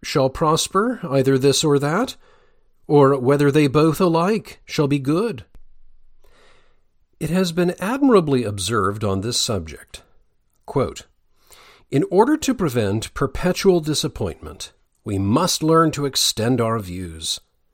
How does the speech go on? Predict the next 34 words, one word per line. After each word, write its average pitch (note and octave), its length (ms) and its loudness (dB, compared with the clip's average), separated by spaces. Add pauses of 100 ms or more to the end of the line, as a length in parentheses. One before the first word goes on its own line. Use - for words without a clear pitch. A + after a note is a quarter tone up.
(580)
To C3 120 -2
seek C3 360 -2
for C#3 120 -2
the B2 140 0
real B2 320 0
harvest B2+ 560 -2
produced B2 560 0
by B2 160 -2
spiritual B2 720 -2
labors F2+ 520 -6
only D#3 380 4
in C3 140 4
their C#3 180 2
immediate A2+ 640 0
and A2 140 -2
visible G#2+ 420 -2
results D#3+ 600 -2 (520)
would E3+ 180 4
be F3+ 280 0
not G3+ 300 2
less G#2+ 260 -2
absurd D#3+ 640 -2 (260)
than C#3 140 -2
to E3 100 -6
take F#3+ 320 -2
our D3 160 2
measure B2+ 460 0
of G#2+ 180 -4
infinite C#3+ 460 0
space B2+ 640 -4
from C#3+ 320 -2
that C3+ 260 -4
limited E3+ 540 0
prospect - 760 -8